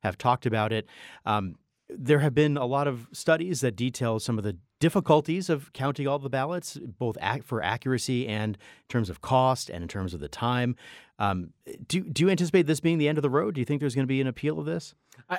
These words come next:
Speaker 2: I don't think this is gonna be the end of the road. I mean, look, this is Groundhog's Day again. You know, <laughs> we are sitting here still having conversations about hand counting ballots and,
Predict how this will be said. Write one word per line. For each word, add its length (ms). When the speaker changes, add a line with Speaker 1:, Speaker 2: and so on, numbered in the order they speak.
Speaker 2:
I 120
don't 300
think 160
this 120
is 80
gonna 200
be 120
the 100
end 180
of 80
the 40
road. 320
I 60
mean, 160
look, 140
this 140
is 100
Groundhog's 640
Day 240
again. 340
You 100
know, 200
<laughs> 120
we 180
are 140
sitting 440
here 300
still 260
having 260
conversations 840
about 420
hand 360
counting 340
ballots 640
and, 380